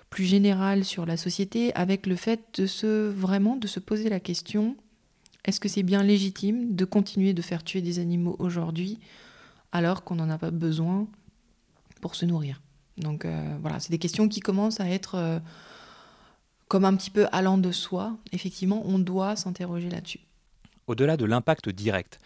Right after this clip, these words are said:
Speaker 2: sur les consommateurs, ces actions permettent à L deux cent quatorze de planifier des objectifs, notamment politiques, très concrets pour faire évoluer les législations en vigueur. Voici quelques exemples.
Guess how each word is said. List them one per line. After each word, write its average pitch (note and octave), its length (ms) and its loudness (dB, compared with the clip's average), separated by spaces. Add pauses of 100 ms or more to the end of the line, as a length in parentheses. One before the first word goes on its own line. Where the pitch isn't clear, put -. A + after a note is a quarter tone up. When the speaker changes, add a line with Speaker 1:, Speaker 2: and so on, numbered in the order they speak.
(240)
Speaker 2:
sur - 180 -4
les D3+ 80 2
consommateurs, A2+ 720 -4
ces A2 160 -4
actions D#3 260 -2
permettent C#3 340 -4
à G2+ 40 -2
L G2+ 80 -4
deux G2+ 100 -8
cent A2 140 -6
quatorze D3+ 400 -4
de A2+ 80 -2
planifier B2 600 -2
des B2 180 -2
objectifs, A#2 520 -6
notamment A2 360 0
politiques, D3+ 520 -4
très F#3 200 0
concrets B2+ 420 -4 (420)
pour - 160 -2
faire G3+ 240 0
évoluer C3+ 520 0
les A2 160 -2
législations C#3 580 -4
en C3 100 -4
vigueur. F#2 440 -8 (380)
Voici G#2+ 320 0
quelques G#2+ 320 -2
exemples. F#2 440 -6